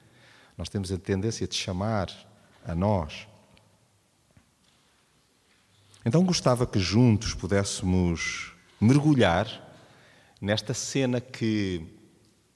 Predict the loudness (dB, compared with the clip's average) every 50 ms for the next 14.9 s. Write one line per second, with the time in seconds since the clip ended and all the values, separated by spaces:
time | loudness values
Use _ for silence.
0 | _ _ _ -6 -2 -2 -2 0 0 0 0 -2 -4 -8 -10 -10 -10 -10 -10 -10
1 | -8 -4 -4 -2 -2 -4 -6 -8 -12 -16 -16 -20 -20 _ _ _ _ _ _ _
2 | _ _ _ _ _ _ _ _ _ _ _ _ _ _ _ _ _ _ _ _
3 | _ _ _ _ _ -10 -8 -4 -2 -2 -2 0 -2 -6 -8 -6 -4 -4 -4 -4
4 | -6 -8 -6 -4 -4 -4 -2 0 -2 -2 -2 -4 -10 -18 -20 -20 -20 -20 _ _
5 | _ _ _ _ _ _ _ _ _ _ _ _ _ _ _ _ -2 -2 0 0
6 | 0 0 0 -2 -4 -6 -8 -8 -8 -6 -4 -4 -6 -6 -8 -12 -14 -14 -16 -18
7 | -20 _ _ _ -12 -12 -10 -8 -4 -4 -4 -2 -4 -4 -6 -6 -6 -4 -2 -2
8 | -2 -2 -4 -6 -6 -6 -8 -8 -10 -16 -20 -20 -20 _ _ _ -6 -6 -2 0
9 | -2 -2 -2 -2 -4 -2 0 2 0 0 0 0 0 0 0 -2 -6 -12 -20 -20
10 | -20 -20 -20 -20 _ _ -2 0 0 0 0 0 0 2 2 0 0 -4 -8 -10
11 | -14 -20 -20 _ _ _ -20 -20 _ _ 0 0 0 0 0 -4 -4 -4 -4 -2
12 | -4 -6 -10 -14 -14 -10 -8 -4 -2 -2 -2 -2 -2 -4 -6 -8 -4 -2 0 0
13 | 0 0 -2 -6 -6 -6 -4 -4 -4 -4 -8 -10 -8 -2 -2 -2 -2 -4 -6 -10
14 | -10 -4 -4 -4 -4 -4 -8 -8 -6 -6 -6 -6 -8 -12 -12 -14 -20